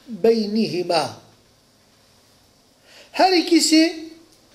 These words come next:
o iki denizin birleştiği yere ulaştıkları vakit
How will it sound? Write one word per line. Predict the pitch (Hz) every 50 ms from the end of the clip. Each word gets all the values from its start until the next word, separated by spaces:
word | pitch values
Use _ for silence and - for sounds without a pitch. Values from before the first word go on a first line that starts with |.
| _ _ _ _ _ -
o | - 277 285
iki | 285 277 262 - - 339 311 226
denizin | 294 285 262 254 254 226 196 220 269 277 285 269 - - - - - _ _ _ _ _ _ _ _ _ _ _
birleştiği | - 165 233 254 247 254 247 247 233 226 - - - - 233 240 247 262 277 277 269 247 226
yere | 226 233 226 226 247 254 247 247 247 254 - - -
ulaştıkları | - 240 233 220 208 - - - - - - 226 214 - 196 185 185 196 196 220 226 202
vakit | 170 156 - 226 269 254 - -